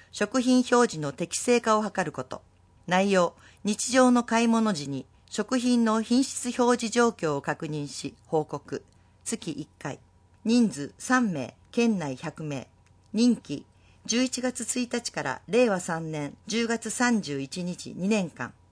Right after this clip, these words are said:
謝金、年額一万二千円以内。申し込み締め切り、八月三十日金曜日。応募資格、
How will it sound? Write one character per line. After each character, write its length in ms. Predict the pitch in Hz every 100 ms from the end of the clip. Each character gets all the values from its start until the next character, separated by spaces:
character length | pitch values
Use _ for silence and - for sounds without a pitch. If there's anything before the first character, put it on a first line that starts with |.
| _ _
謝 180 | - 196
金、 280 | - 220 - _ _ _ _
年 220 | 214 247
額 360 | 247 240 214 208
一 180 | 196 254
万 240 | 247 240 226
二 80 |
千 300 | 220 226 220
円 260 | 214 196 -
以 60 | 202
内。 220 | 139 - _ _ _ _ 208
申 160 | 254
し 80 | -
込 120 | 254
み 100 | 240
締 140 | 240 226
め 100 | 220
切 140 | 170
り、 140 | 139 - _ _ _
八 260 | 208 208 233
月 220 | 240 240
三 280 | 240 233 233
十 200 | 226 196
日 240 | 143 113
金 300 | - 190 196
曜 200 | 185 147
日。 180 | - - _ _ _ _ _
応 160 | 220 247
募 120 | 247
資 140 | -
格、 320 | - - -